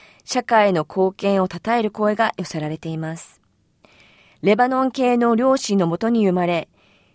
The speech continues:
ニューサウスウェールズ州の地方都市、ナランダラで育ちました。その後、病院や開業医として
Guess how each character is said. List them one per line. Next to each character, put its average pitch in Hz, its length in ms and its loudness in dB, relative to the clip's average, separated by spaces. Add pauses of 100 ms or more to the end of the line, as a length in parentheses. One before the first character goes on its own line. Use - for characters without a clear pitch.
ニ 190 140 2
ュ 220 40 4
ー 226 40 2
サ 233 240 4
ウ 226 40 0
ス 226 100 -4
ウ - 20 2
ェ 233 140 2
ー - 20 -2
ル 226 60 -4
ズ 240 100 -6
州 202 280 -2
の 170 120 0
地 165 160 -8
方 196 220 -2
都 233 100 -6
市、 185 320 -6 (420)
ナ 180 120 0
ラ 247 140 4
ン 240 60 0
ダ 226 100 0
ラ 226 100 2
で 247 200 -2
育 165 200 -4
ち 165 140 -6
ま 165 100 -2
し - 100 -8
た。 160 220 -4 (1120)
そ 247 140 -2
の 247 120 4
後、 233 200 6
病 254 340 4
院 262 140 0
や 247 220 2
開 240 280 0
業 277 200 2
医 254 80 -2
と 180 140 -4
し - 120 -8
て 170 240 -6